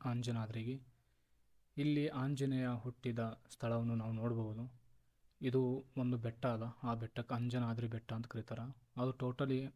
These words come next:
ಹದಿನೈದುನೂರ ಮೂವತ್ತಾರು ಫೀಟ್ ಹೈಟಿಗೆ ಅದ. So, ಮತ್ತ ಅದು ಅಲ್ಲಿಂದ ಐದುನೂರ ಎಪ್ಪತ್ತೈದು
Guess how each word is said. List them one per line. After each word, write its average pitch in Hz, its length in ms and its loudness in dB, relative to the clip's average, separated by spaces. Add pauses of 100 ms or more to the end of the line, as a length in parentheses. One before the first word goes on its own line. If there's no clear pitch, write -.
ಹದಿನೈದುನೂರ 127 500 2
ಮೂವತ್ತಾರು 117 580 0
ಫೀಟ್ 117 380 -2 (420)
ಹೈಟಿಗೆ 117 320 0
ಅದ. 117 240 -6 (680)
So, 127 120 2
ಮತ್ತ 123 260 0
ಅದು 120 440 0
ಅಲ್ಲಿಂದ 120 360 2 (360)
ಐದುನೂರ 127 440 2 (1120)
ಎಪ್ಪತ್ತೈದು 123 760 0